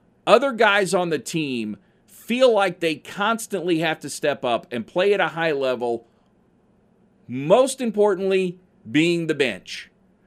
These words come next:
because depth is ultimately what gets you through the playoffs.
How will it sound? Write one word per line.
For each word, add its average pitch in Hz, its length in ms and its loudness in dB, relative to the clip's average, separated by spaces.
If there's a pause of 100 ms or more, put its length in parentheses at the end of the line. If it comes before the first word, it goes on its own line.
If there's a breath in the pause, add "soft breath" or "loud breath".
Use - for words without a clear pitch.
(140)
because 131 400 0
depth 220 540 2
is 180 220 2
ultimately 175 600 0
what 143 500 0
gets 147 300 -2
you 135 120 0
through 120 260 -4
the 101 100 -4
playoffs. 76 560 -12